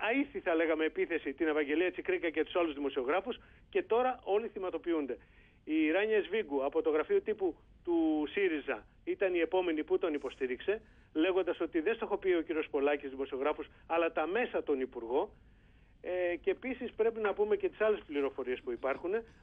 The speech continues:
ότι εκτός από τον κύριο Φίλη και την κυρία, και το γραφείο τύπου του σύριζα, και στο Μέγαρο Μαξίμου ο κύριος Πολάκης απολαμβάνει τις εμπιστοσύνες του Πρωθυπουργού.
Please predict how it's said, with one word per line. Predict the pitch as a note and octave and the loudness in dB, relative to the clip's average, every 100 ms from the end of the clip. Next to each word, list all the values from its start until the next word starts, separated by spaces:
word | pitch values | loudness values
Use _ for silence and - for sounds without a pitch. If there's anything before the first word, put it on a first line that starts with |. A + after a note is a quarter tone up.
| - | -8
ότι | A#3+ A#3+ | -4 -4
εκτός | - A#3+ | -2 -4
από | A#3+ | -4
τον | A#3+ | -4
κύριο | A3 G#3 | 0 2
Φίλη | G#3 F#3+ | 2 0
και | F3 E3 | 0 -2
την | C#3+ | -2
κυρία, | C3+ C#3+ D#3 C3+ B2+ A#2+ A#2+ | -2 0 2 2 0 -4 -4
και | C3 | -2
το | D3 | 0
γραφείο | C#3 - D#3+ | 0 0 -4
τύπου | D3 C#3 | -4 -6
του | C3 A#2+ A#2 | -4 -4 -4
σύριζα, | - C3 A#2+ B2+ F3+ - - - - | -2 0 0 -2 -4 -6 -20 -20 -2
και | A3+ | -2
στο | A#3 A3 | 0 0
Μέγαρο | G3+ F3+ E3 | 0 0 0
Μαξίμου | D3 - G3 | -4 -2 -2
ο | |
κύριος | F#3 G3 - | -2 -4 -2
Πολάκης | F3+ F#3+ - | 0 0 -2
απολαμβάνει | F3 D#3+ D3+ F3+ | -2 0 0 -4
τις | F3 | -4
εμπιστοσύνες | D#3+ C3+ C#3+ F3 E3+ | -8 -6 -6 -4 -6
του | - | -4
Πρωθυπουργού. | D3 - C3 B2+ | -6 -2 -2 -2